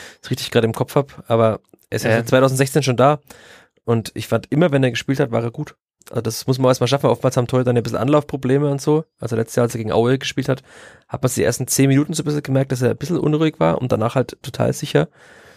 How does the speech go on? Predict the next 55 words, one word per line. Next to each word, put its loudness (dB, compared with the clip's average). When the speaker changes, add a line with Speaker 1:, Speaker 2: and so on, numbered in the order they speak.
Speaker 1:
Und 0
aber, 4
also -2
er -2
kann -2
sich -8
fast -4
nicht 2
erlauben, 4
jetzt 0
noch -2
ein 2
oder 2
zwei 0
Jahre 2
auf -6
der 0
Bank -2
zu -10
sitzen -4
in 0
Fürth, -6
weil 0
dann 4
ist 0
er -2
siebenundzwanzig -2
und 0
hat -4
seit -4
sechs -6
Jahren 0
nicht -2
mehr 0
gespielt. -4
Speaker 2:
Ja, 4
zwar 2
werden 2
die -2
Torhüter 2
ja 4
bekanntlich -4
auch, -6
äh, -2
noch -8
besser 2
mit -2
dem -2
Alter 2
und, -6
und -10
sind -8
jetzt -6
nicht -2
so, 2